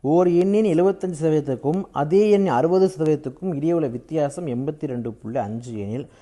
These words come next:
அந்த எண்ணின் இருபது சதவீதம் காண்கிறோம். இதை நம்ம, இதை நம்ம, இதை வந்து ரெண்டு, மூணு மெத்தடில் போடலாம். சரிங்களா? நான், நான், நான் ஒரு ரெண்டு மெத்தடை சொல்கிறேன். இப்போ, ஓகேங்களா? ஃபஸ்ட் என்ன சொல்கிறேன், ஏதோ ஒரு நம்பர் நான் எக்ஸ்னு எடுத்துக்கிறேன். அந்த நம்பரோட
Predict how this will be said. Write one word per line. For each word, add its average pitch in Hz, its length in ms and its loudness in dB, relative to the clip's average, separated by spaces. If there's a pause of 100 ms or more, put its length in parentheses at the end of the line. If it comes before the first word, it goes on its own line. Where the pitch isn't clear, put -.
(140)
அந்த 170 400 0
எண்ணின் 139 460 -2
இருபது 151 260 0
சதவீதம் 139 220 -6
காண்கிறோம். 113 520 -6 (300)
இதை 175 300 2
நம்ம, 170 200 -2
இதை 180 100 2
நம்ம, 175 220 0
இதை 170 100 0
வந்து 202 180 0
ரெண்டு, 185 200 0
மூணு 202 180 0
மெத்தடில் 196 220 -2
போடலாம். 117 280 -4 (320)
சரிங்களா? 151 220 -4
நான், 147 160 -6
நான், 147 220 -2
நான் 139 200 -4
ஒரு 147 100 0
ரெண்டு 160 140 -2
மெத்தடை 160 200 -4
சொல்கிறேன். 120 320 -4
இப்போ, 107 120 -14
ஓகேங்களா? 110 380 -8 (380)
ஃபஸ்ட் 147 200 -2
என்ன 175 120 0
சொல்கிறேன், 170 200 0
ஏதோ 156 160 4
ஒரு 196 140 4
நம்பர் 127 300 -2 (340)
நான் 143 160 -2
எக்ஸ்னு 143 260 -2
எடுத்துக்கிறேன். - 360 -12 (680)
அந்த 151 260 -2
நம்பரோட 143 800 0